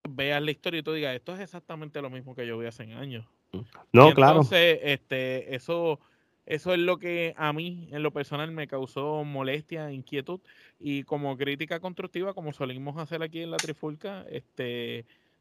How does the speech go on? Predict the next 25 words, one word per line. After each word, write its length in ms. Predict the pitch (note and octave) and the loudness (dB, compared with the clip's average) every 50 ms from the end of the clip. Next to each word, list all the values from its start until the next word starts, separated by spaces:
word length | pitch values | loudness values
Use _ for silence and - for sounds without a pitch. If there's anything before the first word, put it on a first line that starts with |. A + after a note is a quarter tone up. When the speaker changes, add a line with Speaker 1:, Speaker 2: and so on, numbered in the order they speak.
| _ _ _ _ _ _ _ | _ _ _ _ _ _ _
Speaker 1:
tenemos, 640 | - C#3+ C3 B2+ B2+ C3+ D#3 D#3+ D#3+ D#3 D3+ C#3+ C#3 | -4 -2 -2 -2 -4 -4 -4 -4 -2 -4 -4 -6 -6
¿verdad?, 400 | C#3 C#3+ C#3+ D#3+ F3 F#3+ - E3 | -6 -6 -6 -6 -8 -8 -8 -10
esa 180 | C#3 - - D#3 | -8 -6 -6 -6
observación 760 | C#3+ - - E3+ D#3+ D#3+ E3+ D#3 - - C#3+ C#3+ D3+ E3 - _ _ _ _ _ _ _ | -6 -2 -2 -2 -2 -2 -4 -6 -6 -6 -8 -10 -10 -10 -14 _ _ _ _ _ _ _
de 200 | - - C3 B2+ | 0 2 2 2
que 240 | B2+ - C#3 C3 C3 | 4 0 -6 -6 -6
no 360 | C3 B2+ B2+ C3 C3+ C#3 E3 | -8 -8 -6 -4 -4 -2 -2
es 140 | F3+ D#3+ - | -4 -6 -8
que 180 | - G3+ F#3 E3+ | -10 -10 -10 -8
no 360 | D#3 D3+ D3+ D#3 D#3 D#3 D#3 | -8 -8 -6 -6 -4 -4 -4
hagas 320 | E3 F3+ F3 D#3+ C#3 C3 | -6 -6 -6 -8 -8 -8
la, 380 | C#3 C3 B2+ B2+ B2 A#2 B2+ A#2+ A2+ | -10 -8 -4 -4 -4 -4 -6 -10 -10
la, 360 | A#2+ B2+ A#2+ A#2+ A#2+ G2+ E2 | -8 -8 -6 -6 -8 -10 -12
la 220 | A#2 A2+ A#2+ A#2+ | -12 -10 -10 -10
historia, 640 | A#2 A2 _ - D3 D#3+ E3 D#3 C3 A#2+ A#2 A2+ A#2+ - _ _ _ _ _ _ _ _ _ | -10 -12 _ -2 0 0 2 2 0 -2 -6 -10 -12 -16 _ _ _ _ _ _ _ _ _
es 160 | - D#3 D#3+ | -6 -6 -6
que 500 | - - - F3+ E3+ E3 D#3+ D3+ C#3+ C3+ - _ _ _ _ _ _ _ | -6 -10 -8 -6 -4 -4 -4 -4 -4 -6 -10 _ _ _ _ _ _ _
hagas 320 | B2+ B2+ B2+ D3 E3+ D#3 | -6 -6 -4 -6 -8 -8
cosas 420 | - _ - F3+ E3 - - F#3 E3+ | -10 _ -8 -8 -6 -6 -8 -10 -10
distintas, 480 | F3+ F3+ - - F#3+ G#3+ A3 - G3 | -12 -16 -16 -14 -14 -12 -8 -8 -8
no 180 | C#3+ B2+ A#2 A#2 | -6 -6 -8 -6
lo 180 | B2+ C3 D3+ F3 | -4 -4 -4 -4
hagas 180 | F#3+ F#3 D3 | -6 -8 -10
tan 300 | - _ F3 F3 F#3+ F3+ | -6 _ -6 -6 -6 -8
parecido 720 | - - F#3 F3+ F3 E3 D3 - G3+ G#3 G3+ F3+ E3 D#3 | -6 -4 -2 -2 -2 -4 -6 -8 -8 -6 -2 -2 -2 -2